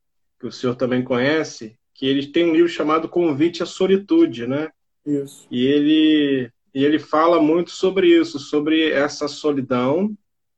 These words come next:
Speaker 1: essa introspecção, mas que tem a ver com criatividade, que tem a ver com o momento que você para pro aprendizado, pra desacelerar, né?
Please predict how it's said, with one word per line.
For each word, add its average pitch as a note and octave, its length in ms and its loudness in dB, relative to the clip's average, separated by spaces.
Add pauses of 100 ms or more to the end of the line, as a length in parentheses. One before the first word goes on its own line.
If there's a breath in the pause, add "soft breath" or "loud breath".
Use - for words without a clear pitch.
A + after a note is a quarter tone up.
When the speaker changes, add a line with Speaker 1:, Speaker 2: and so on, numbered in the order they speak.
(240)
Speaker 1:
essa C3 340 -4
introspecção, E3 1300 0 (460)
mas C#3+ 200 -6
que - 120 -18
tem F3+ 200 0
a F3 60 2
ver D#3+ 220 0
com F3+ 200 -4
criatividade, F#3 1000 2
que - 80 -20
tem D3 160 -2
a C#3+ 80 2
ver C#3+ 240 0
com E3+ 80 -2
o E3 60 -2
momento E3 420 2
que - 120 -4
você E3+ 380 -2
para F3+ 800 4
pro E3+ 160 0
aprendizado, E3 1000 0
pra C#3 160 0
desacelerar, E3 1300 0 (580)
né? C#3+ 280 -4